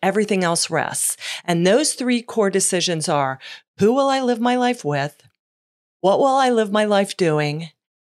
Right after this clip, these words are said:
And who will I live my life for? And until you figure those out and ground yourself,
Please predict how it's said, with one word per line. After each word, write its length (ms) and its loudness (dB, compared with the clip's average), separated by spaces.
And 160 -2
who 260 0
will 200 2
I 120 0
live 240 -4
my 140 0
life 220 0
for? 500 -6
And 140 -2
until 380 -2
you 180 -2
figure 400 -2
those 360 0
out 260 0
and 140 -6
ground 400 -2
yourself, 560 -6